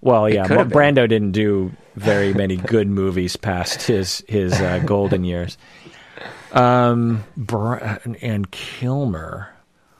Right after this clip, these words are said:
Speaker 1: Well, wait. Brando wasn't in Heat, was he?
Speaker 2: No.
Speaker 1: No. Who was, there was an older guy in Heat. Um, it's not, uh,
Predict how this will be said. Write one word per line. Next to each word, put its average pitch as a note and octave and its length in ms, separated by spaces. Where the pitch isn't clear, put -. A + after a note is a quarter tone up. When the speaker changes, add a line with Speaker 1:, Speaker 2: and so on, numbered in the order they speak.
Speaker 1:
Well, D3 160
wait. D3+ 320
Brando A3 500
wasn't A#2 480
in F#2 180
Heat, - 680
was F2+ 240
he? D#3 300
Speaker 2:
No. G2 320
Speaker 1:
No. F2 380
Who D#3+ 140
was, G3 280
there A#2+ 160
was A2 120
an A2 240
older D3 340
guy G#2+ 600
in F#2 140
Heat. F2+ 500
Um, A#2+ 520
it's - 240
not, C#3+ 400
uh, F#2+ 640